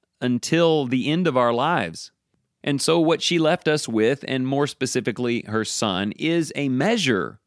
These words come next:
of hope, but an incomplete amount. Almost as if what was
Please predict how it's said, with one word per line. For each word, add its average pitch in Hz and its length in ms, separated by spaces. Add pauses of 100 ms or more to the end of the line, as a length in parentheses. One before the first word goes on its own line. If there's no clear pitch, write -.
(440)
of 104 200
hope, - 440 (680)
but 147 160
an 139 240 (200)
incomplete 156 1000
amount. 110 500 (520)
Almost 160 420
as 135 160
if 151 220
what 151 260
was 165 540